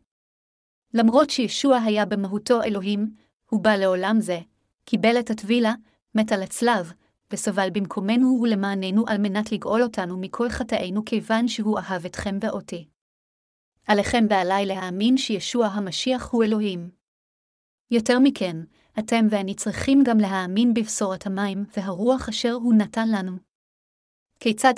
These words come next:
אנו עומדים למלא את ליבנו הריק עתה? זה היה נחמד וקל אם הייתם יכולים לספק את לבכם עם דברי העולם הזה. בכל אופן, כיצד אנו יכולים אי פעם לספק את ליבנו עם דברי העולם הזה?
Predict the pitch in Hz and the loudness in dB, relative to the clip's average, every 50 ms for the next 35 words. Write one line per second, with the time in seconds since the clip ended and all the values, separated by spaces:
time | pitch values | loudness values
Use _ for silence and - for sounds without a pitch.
0 | - 247 233 233 214 190 190 170 208 226 226 226 208 196 190 190 185 190 202 208 | 2 2 2 4 2 2 0 0 0 2 2 2 0 0 -2 -2 -2 0 -2 -2
1 | 214 214 - 214 180 208 196 190 214 202 196 185 185 196 196 - 214 220 - 196 | -2 -4 -4 -4 -2 -2 -2 -2 -2 -4 -4 -2 -4 -4 -4 -6 -8 -6 -6 -6
2 | 180 - _ _ _ _ _ _ _ _ _ _ _ _ _ _ _ _ _ _ | -6 -8 _ _ _ _ _ _ _ _ _ _ _ _ _ _ _ _ _ _
3 | _ - 220 202 240 247 240 226 220 202 190 185 - - - 214 208 202 196 - | _ -6 0 0 2 4 4 4 4 2 2 0 -2 0 2 2 2 2 0 -6
4 | 196 214 - 254 247 220 220 - 220 226 220 202 190 180 180 - - 214 196 180 | -6 -2 2 2 2 2 2 0 2 2 2 2 0 -2 -4 -4 -4 -4 -4 -4
5 | 185 185 - - 202 185 185 190 202 208 208 - - 214 - 233 233 220 - 226 | -6 -8 -6 -4 -4 -4 -2 -4 -4 -4 -4 -6 -6 -4 -2 -2 -2 -2 -2 -4
6 | - 214 202 - - - 233 240 226 190 190 214 214 226 214 208 190 196 185 185 | -4 -4 -6 -6 -4 -4 0 0 0 0 0 0 0 0 -2 -2 -2 -2 -2 -2
7 | 196 196 196 190 180 170 175 175 180 156 170 170 165 - _ _ _ _ _ _ | -2 -2 -2 -2 -2 -2 -4 -6 -8 -8 -8 -10 -10 -12 _ _ _ _ _ _
8 | _ _ _ _ _ _ _ _ _ _ _ _ - 208 208 - - 277 277 285 | _ _ _ _ _ _ _ _ _ _ _ _ -4 -4 -2 2 6 6 6 6
9 | - 247 233 - - 202 190 208 220 - _ _ _ _ - - 240 220 - - | 4 0 -4 -6 -6 -6 -6 -6 -10 -12 _ _ _ _ -8 -6 -4 -4 0 0
10 | 233 233 220 - 247 220 214 208 196 - - - 202 190 220 233 220 208 214 - | 0 0 0 0 0 2 2 0 0 -4 -4 -4 -2 -2 0 -2 -2 -2 -4 -2
11 | 214 202 214 208 190 180 - - 214 - 233 226 220 - 220 - 214 196 180 214 | -2 0 0 -2 -4 -4 -8 -10 -6 -4 -4 -4 -2 -4 -6 -6 -4 -2 0 0
12 | 226 240 233 226 220 220 214 214 226 214 220 208 214 196 190 202 196 196 190 180 | 2 2 0 0 0 2 2 2 2 0 -2 -2 -2 -2 -2 -2 -2 -2 -4 -4
13 | 180 180 185 165 - 180 | -6 -8 -10 -10 -10 -10